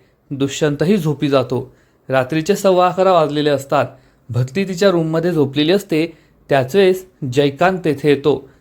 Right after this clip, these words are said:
भक्ती गाढ झोपलेली असते. जयकांत रूममध्ये पुढे येतो आणि दरवाजा लावून घेतो आणि त्याला आठवतं की थोड्या वेळाआधी या सगळ्यांची एक गोलमेज परिषद भरली होती, बैठक भरली होती. तेव्हा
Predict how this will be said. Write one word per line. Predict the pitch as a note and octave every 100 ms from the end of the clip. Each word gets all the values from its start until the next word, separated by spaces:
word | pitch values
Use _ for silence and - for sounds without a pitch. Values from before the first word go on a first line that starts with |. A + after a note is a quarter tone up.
| _
भक्ती | C#3 D#3+ F#3 -
गाढ | A3 C#3+ D3+ F3
झोपलेली | D#3 D3 D#3 D#3
असते. | C#3 - C#3+ B2 - _ _ -
जयकांत | B2 C#3 C#3 F3+ E3+ E3+ _ -
रूममध्ये | C#3 F3+ F3+ F3+
पुढे | G3 D#3+ D3+
येतो | F3+ F3 D#3+ F3 - -
आणि | D3+
दरवाजा | D#3+ D#3 E3 E3+ G3
लावून | D#3 D3
घेतो | C#3 C3+ C#3+ - - _ _ -
आणि | D3
त्याला | F3+ F#3
आठवतं | F#3 C#3 C#3+ C3 B2+ - _ _
की | E3 E3
थोड्या | C#3 C3
वेळाआधी | C#3 C#3+ F3+ F3 D#3+ D#3+ - _ -
या | E3
सगळ्यांची | E3+ F3 E3+ F3+ F3+ F#3+
एक | F3
गोलमेज | C3+ D3 D#3 F3+ G3
परिषद | - E3+ E3 F3+
भरली | E3 C#3+ C#3+
होती, | D3 C#3 C#3+ A#2+ - - -
बैठक | B2+ C#3 C#3 G3+
भरली | E3 C#3+ D3
होती. | C#3+ C3 D3 - - _ _ _
तेव्हा | F3+ G3 F3